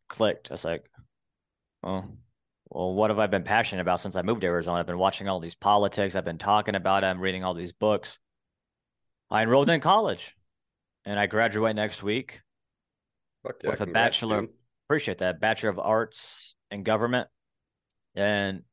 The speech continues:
Speaker 1: this coming fall, I begin my graduate program in political science,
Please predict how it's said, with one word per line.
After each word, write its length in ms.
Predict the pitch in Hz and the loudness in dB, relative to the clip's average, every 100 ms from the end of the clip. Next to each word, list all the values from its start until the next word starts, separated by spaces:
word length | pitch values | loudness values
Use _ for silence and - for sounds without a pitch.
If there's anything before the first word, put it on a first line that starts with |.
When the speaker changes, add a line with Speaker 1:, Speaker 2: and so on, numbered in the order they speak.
| _ _ _ | _ _ _
Speaker 1:
this 220 | 101 107 | -4 -4
coming 320 | - 113 104 101 | 0 2 2 0
fall, 500 | - 110 113 120 _ _ _ _ _ _ | 4 6 6 4 _ _ _ _ _ _
I 100 | 101 | -6
begin 280 | 98 104 107 | -2 -2 0
my 120 | 95 | -2
graduate 480 | 92 98 101 104 92 | 0 0 0 -2 -2
program 440 | 107 104 104 104 | 0 2 2 0
in 100 | 92 | -4
political 400 | 87 101 98 95 | -4 -2 -2 -4
science, 720 | 90 98 101 104 98 - - | -6 -2 0 0 -4 -8 -12